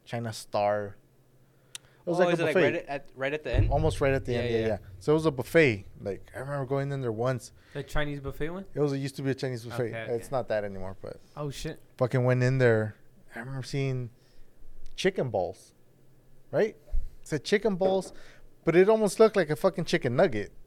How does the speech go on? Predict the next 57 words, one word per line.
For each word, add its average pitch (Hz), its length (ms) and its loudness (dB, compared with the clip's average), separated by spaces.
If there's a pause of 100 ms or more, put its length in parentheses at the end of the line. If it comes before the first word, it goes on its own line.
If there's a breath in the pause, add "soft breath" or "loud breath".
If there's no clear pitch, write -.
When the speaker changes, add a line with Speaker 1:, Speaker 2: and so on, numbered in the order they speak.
(100)
Speaker 1:
I'm 110 80 -14
like, 95 120 -4 (200)
Speaker 3:
<laughs> - 180 -12
Speaker 1:
that's, - 140 -2 (180)
so - 320 -14
I 101 120 -8
fucking 110 300 -10
take 120 220 -2
a - 40 -6
couple - 300 -8
of 127 60 -8
those. 156 460 0
Speaker 3:
Nah, 131 160 -10
you 127 140 -8
knew 139 200 -4
they 110 120 -4
were 107 100 -8
balls, 110 360 -10
bro. 127 160 -12 (300)
Speaker 1:
I 147 140 -4
mean, 156 180 -2
I 147 60 0
wanted 127 240 -2
Speaker 3:
Yeah, 101 60 -2
Speaker 1:
to 95 60 -4
Speaker 3:
you 117 60 -10
Speaker 1:
try 104 140 0
Speaker 3:
put 101 60 2
Speaker 1:
it. 98 40 -4
Speaker 3:
'em 104 100 -8
in 117 60 -8
Speaker 1:
I - 40 -8
Speaker 3:
your 156 80 2
Speaker 1:
was 135 140 2
Speaker 3:
mouth. 113 100 2
Speaker 1:
interested. 131 400 -6
Speaker 3:
Ah. 135 760 4
Speaker 1:
<laughs> - 760 2
But 160 80 8
yeah, 170 120 10
no, 180 160 8
but 143 180 6
once 160 260 0
you 180 120 4
ate 170 180 8
it, 165 140 8
you're 135 260 2
kinda 147 260 0
like, 113 280 0 (260)
Speaker 2:
It's - 140 -14
chewy. 156 340 -6 (260 loud breath)
Speaker 1:
"Yeah, 147 220 2
this 131 200 -2
isn't 170 280 -4 (240)
chicken 127 380 -6
nuggets. 147 480 -6
This 120 260 -12